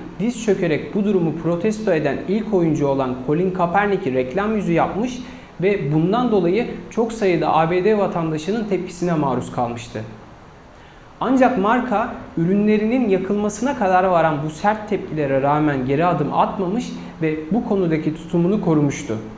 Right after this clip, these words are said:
Bu zamana kadar yapılan araştırmalar da markaların toplumsal olaylar karşısında belli bir duruş sergilemeleri gerektiğini ortaya koyuyor. Edelman'ın iki bin on sekiz yılında yaptığı bir araştırmaya göre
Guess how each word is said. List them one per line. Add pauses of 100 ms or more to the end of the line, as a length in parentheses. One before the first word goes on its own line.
(320)
Bu
zamana
kadar
yapılan
araştırmalar
da (140)
markaların
toplumsal
olaylar
karşısında
belli
bir
duruş
sergilemeleri
gerektiğini
ortaya
koyuyor. (560)
Edelman'ın
iki
bin
on
sekiz
yılında
yaptığı
bir
araştırmaya
göre